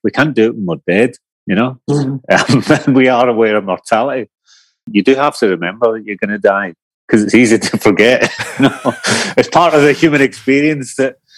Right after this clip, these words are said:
Speaker 1: you kind of, you know, whether humans are the only species that are aware of their own mortality, but it's also part of the human experience to try to not think about it too much.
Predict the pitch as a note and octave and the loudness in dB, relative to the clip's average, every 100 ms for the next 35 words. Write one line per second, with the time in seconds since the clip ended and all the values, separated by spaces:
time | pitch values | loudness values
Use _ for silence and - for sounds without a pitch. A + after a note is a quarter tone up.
0 | _ - A#2+ - B2 A2+ G#2+ C3 A#2+ G#2+ | _ -2 -2 2 2 2 2 -2 0 0
1 | F#2 _ _ _ _ - - A#2+ B2 A2 | -2 _ _ _ _ -4 2 4 4 2
2 | - G#2+ G#2+ G2 F#2 G2+ A#2+ A2 G#2 G2+ | 0 0 0 2 2 4 2 -2 -4 -8
3 | - _ _ - - A2 G#2+ A2 G2 - | -12 _ _ -14 0 0 2 2 2 2
4 | F#2+ F#2+ F#2+ F2+ F#2+ G2 F#2 G2 F#2 F#2+ | 0 2 2 4 4 4 2 0 0 0
5 | F2+ F2 - F#2+ G2+ - G2+ F#2 _ _ | -2 -2 2 2 2 0 -2 -2 _ _
6 | - G#2+ G#2+ G#2+ - G#2 G2+ F#2+ G#2 F2 | -4 0 2 2 2 -2 0 0 0 -4
7 | - - F2+ F2 - - F#2 F#2+ F2+ - | -6 -4 -4 -4 -4 0 2 2 -2 -4
8 | F#2 F#2+ F2+ - F#2 F2+ G2 G2+ F#2+ A2+ | -2 2 2 2 -2 0 -2 -4 -2 2
9 | A2+ A#2 - A2+ G#2 - | 2 2 -2 -2 -2 -4